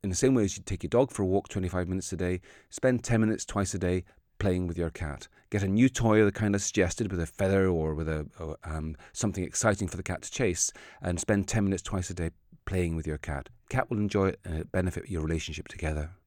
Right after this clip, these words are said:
Um, second thing is, um, I would s-, I would say that you should make your, your home more cat friendly. Most people just get cats in the home, don't think about the environment. In actual fact, cats have specific desires and likes.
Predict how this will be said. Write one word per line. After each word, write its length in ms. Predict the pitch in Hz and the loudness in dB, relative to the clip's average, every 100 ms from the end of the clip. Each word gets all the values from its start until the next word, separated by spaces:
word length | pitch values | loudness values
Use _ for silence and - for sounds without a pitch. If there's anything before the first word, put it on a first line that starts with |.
| _ _ - - - | _ _ -20 -20 -4
Um, 300 | 85 85 82 - - - | 2 2 2 -4 -18 -4
second 360 | - 143 160 | 4 6 6
thing 200 | 135 139 | 8 8
is, 320 | 135 127 120 - - - | 10 8 4 -2 -8 -8
um, 420 | - 95 90 90 85 - - - | 4 6 6 4 2 -6 -20 2
I 100 | 101 | 6
would 180 | 95 92 | 8 6
s-, 100 | - - | 2 4
I 60 | |
would 160 | 98 95 | 6 6
say 260 | - 107 104 | 6 8 8
that 140 | 95 | 8
you 120 | 101 | 2
should 240 | 90 98 87 | 2 2 2
make 180 | 95 - | 2 2
your, 100 | 92 - | -4 -4
your 180 | - 90 | -4 -4
home 680 | 85 - - 170 110 101 95 - | -4 -2 8 8 10 6 2 -4
more 240 | - 98 98 | 2 4 4
cat 340 | - 104 - | 4 2 0
friendly. 640 | - - 107 98 82 73 - - - - | -6 2 4 4 2 -4 -8 -20 -20 -2
Most 240 | 107 160 - | 6 6 6
people 220 | 127 95 | 2 4
just 200 | 92 - | 0 0
get 220 | 139 - | 2 2
cats 280 | - 113 - | 0 0 2
in 60 | 101 | 2
the 60 | |
home, 240 | 95 98 95 | 4 4 4
don't 200 | 110 - | 2 2
think 280 | - 120 | 0 2
about 220 | 95 95 - | 2 0 2
the 100 | 95 | -2
environment. 540 | 90 92 92 82 82 - - | 0 2 2 0 -4 -6 2
In 80 | |
actual 240 | 123 160 120 | 4 4 0
fact, 340 | - 92 - - - - | 2 0 0 -20 -20 -4
cats 240 | - - | -2 -2
have 100 | 104 | -4
specific 560 | - - - 151 104 - - - | -4 -2 -2 -2 -4 -8 -8 0
desires 520 | 101 131 127 110 92 | 6 6 8 8 6
and 160 | 98 | 2
likes. 560 | 120 135 117 - - - | 2 2 0 -2 -4 -4